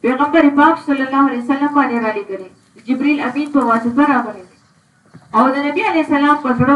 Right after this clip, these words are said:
راغلی دی. او د نبی علیه السلام د زړه نه قرآن راوتی دی. د نبی علیه السلام په ژبه صحابه او ته، د هغوی نه تابعینو ته، او د هغوی نه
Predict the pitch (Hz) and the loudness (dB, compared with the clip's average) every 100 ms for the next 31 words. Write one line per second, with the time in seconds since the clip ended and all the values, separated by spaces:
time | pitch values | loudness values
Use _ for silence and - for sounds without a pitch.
0 | 285 277 285 302 285 240 - - - 226 | 4 4 4 2 0 -4 -8 -12 -4 -4
1 | 254 262 320 339 294 277 262 262 269 277 | -2 -2 0 0 -2 -4 -2 2 2 2
2 | 240 240 285 285 247 - - - 233 277 | -4 -2 0 0 0 -4 -12 -6 0 2
3 | 294 269 262 294 285 277 254 233 226 254 | 2 2 2 2 0 -6 -10 -14 -14 -10
4 | 240 233 220 240 226 220 240 220 220 220 | -10 -8 -6 -6 -8 -10 -10 -10 -10 -6
5 | 247 262 - - - _ _ - 233 285 | 0 0 -2 -8 -14 _ _ -2 0 0
6 | 294 262 254 240 240 277 277 254 226 226 | -2 0 2 2 0 -6 -8 -6 -6 -4
7 | 226 254 226 | -6 -6 -10